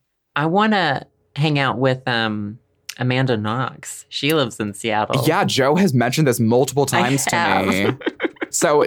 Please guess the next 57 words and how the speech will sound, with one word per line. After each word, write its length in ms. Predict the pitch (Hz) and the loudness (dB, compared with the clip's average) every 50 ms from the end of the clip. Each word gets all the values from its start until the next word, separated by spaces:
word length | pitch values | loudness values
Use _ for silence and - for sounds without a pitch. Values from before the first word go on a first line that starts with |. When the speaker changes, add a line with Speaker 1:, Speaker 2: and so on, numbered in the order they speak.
| - | 0
Speaker 2:
what? 320 | - 151 135 156 165 151 - | -2 -2 0 0 0 0 -2
Tell 220 | - 196 185 180 | -2 0 2 2
the 100 | 190 220 | 2 0
story 240 | 214 - 202 190 185 | 0 2 2 4 4
about 160 | 175 165 156 | 4 4 2
Amanda 260 | 151 143 139 135 139 | 2 2 0 2 2
Knox, 360 | 127 123 113 101 98 - - | 2 2 2 2 0 0 -2
'cause 80 | - 127 | 0 0
I 80 | 123 123 | 0 2
don't 100 | 131 135 | 0 0
think 100 | 147 123 | 2 2
a 40 | |
lot 160 | 120 117 113 113 | 4 4 4 4
of 40 | |
people 200 | 107 113 101 110 | 2 2 2 2
know 100 | 107 107 | 2 2
who 80 | 104 104 | 2 2
Amanda 260 | 104 104 101 104 101 | 0 0 0 0 0
Knox 280 | 98 92 92 95 - - | -2 -2 -2 -4 -4 -4
is. 320 | 92 90 92 165 - - - | -4 -2 -4 -4 -4 -2 0
Speaker 1:
I 160 | 156 170 185 | 2 2 2
think 220 | 185 220 202 - | 2 2 2 2
a 40 | 160 | 2
lot 160 | 139 139 139 | 2 2 2
of 60 | 135 | 2
people 220 | 127 127 123 107 104 | 2 0 0 0 0
do 200 | 92 113 123 127 | 0 2 2 2
know 200 | 120 113 107 101 | 4 2 2 2
who 100 | 110 110 | 2 2
Amanda 320 | 107 110 110 110 107 113 | 2 2 0 0 0 -2
Knox 340 | 113 113 110 113 107 - - | -2 0 0 -2 -2 -2 -2
is. 300 | 120 113 113 113 110 107 | 0 0 2 0 0 0
Speaker 2:
Maybe 260 | 123 143 160 165 180 | 2 2 2 4 2
I'm 80 | 175 165 | 2 2
just 160 | 131 123 120 | 0 0 0
Speaker 1:
Um, 80 | 117 113 110 | 0 0 0
Speaker 2:
stupid. 640 | 104 107 104 - 92 92 95 104 107 107 113 123 - - _ _ _ - | 2 2 2 2 0 0 0 0 -2 -4 -6 -8 -12 -16 _ _ _ -6
Speaker 1:
I 200 | - 131 139 139 | -2 0 2 2
think 280 | 131 143 143 143 131 - | 2 2 0 0 0 0
you 120 | 143 135 127 | 0 0 2
may 180 | 131 131 131 135 | 2 0 0 0
Speaker 2:
I, 120 | - 123 | 0 0
Speaker 1:
just 180 | 123 120 - - | -2 -2 -4 -2
not 240 | 127 127 131 120 | -2 0 0 2
Speaker 2:
I 80 | 123 127 | 2 2
Speaker 1:
know 120 | 131 127 | 2 2
Speaker 2:
may, 140 | 123 135 135 | 2 2 2
Speaker 1:
world 260 | 123 123 123 120 113 | 2 2 2 2 2
news 380 | 120 120 120 117 117 117 110 95 | 2 2 2 4 4 2 2 2
at 160 | 110 110 113 113 | 0 0 0 0
Speaker 2:
I, 180 | 113 110 113 | 0 2 2
Speaker 1:
all. 160 | 110 123 131 | 2 2 2
Speaker 2:
I 120 | 123 127 131 | 2 2 2
may 180 | 131 131 123 120 | 2 2 2 2
just 240 | - 113 - - - | 2 0 0 -2 -2
be 100 | - 87 | -4 -4
stupid. 760 | - - - 65 65 - 60 64 67 85 98 - - 131 | -4 -4 -4 -4 -2 -2 -2 -2 -2 -2 -2 -4 -4 -4